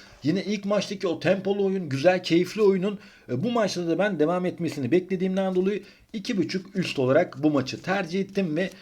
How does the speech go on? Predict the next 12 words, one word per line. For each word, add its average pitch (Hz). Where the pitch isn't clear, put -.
video 131
kuponumun, 139
e, 123
ikinci 156
maçı 123
olarak 143
belirledim. 202
Şimdi 190
sıra 214
geldi 165
kuponumuzu 147
oynamaya. 170